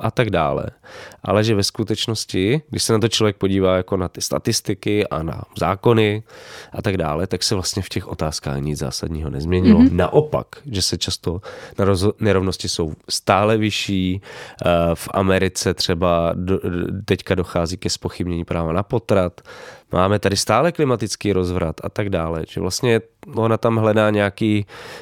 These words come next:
Speaker 1: to důležité rozlišení mezi slogany, řečmi a konkrétními činy, což je podle mě taková jako žižkovská myšlenka, kterou Naomi Klein, eh, využívá. A m-,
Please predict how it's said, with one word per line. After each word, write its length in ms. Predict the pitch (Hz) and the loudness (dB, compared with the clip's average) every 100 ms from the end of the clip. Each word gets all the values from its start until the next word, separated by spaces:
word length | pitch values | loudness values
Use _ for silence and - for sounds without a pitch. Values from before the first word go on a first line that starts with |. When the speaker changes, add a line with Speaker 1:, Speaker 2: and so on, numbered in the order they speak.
| - | -4
Speaker 1:
to 80 | 113 | 2
důležité 340 | 110 104 - | 4 4 2
rozlišení 500 | 113 110 113 123 113 | 2 2 0 0 2
mezi 240 | 110 101 82 | 2 2 0
slogany, 760 | - 120 117 120 123 127 135 | 2 2 4 4 4 2 2
řečmi 680 | 131 110 - - 113 110 110 - | 0 0 0 -4 0 0 0 0
a 260 | 95 95 - | 0 0 -2
konkrétními 640 | 98 95 98 90 107 98 | -4 2 0 0 -2 -2
činy, 600 | - - 92 85 85 185 - _ - - - - - - | -2 2 4 4 2 0 -6 _ -20 -18 -16 -14 -14 -14
což 220 | - 110 - | -6 -2 2
je 160 | 107 | 2
podle 340 | 98 110 104 104 | 2 0 2 2
mě 160 | 107 | 2
taková 280 | 101 - 107 | 0 2 2
jako 480 | 101 110 104 98 104 - | 2 0 2 2 0 -6
žižkovská 800 | 104 101 101 - 107 - - 101 | -4 -2 -2 -2 -2 -2 -2 0
myšlenka, 680 | 104 101 - 101 98 82 95 113 | 0 0 0 0 0 -2 -4 -6
kterou 300 | - 92 90 | -2 0 2
Naomi 300 | 90 90 95 | 2 0 -2
Klein, 400 | - 90 90 92 - - - - - - - | -2 0 0 -4 -8 -16 -16 -14 -14 -14 -14
eh, 40 | - 87 85 82 82 82 85 85 - - | -4 0 2 2 2 0 0 -2 -6 -4
využívá. 720 | - 104 104 95 92 80 69 - 139 135 - - - | 4 4 4 2 2 2 0 -2 -6 -12 -16 -20 0
A 80 | 104 | 2
m-, 120 | 113 | 2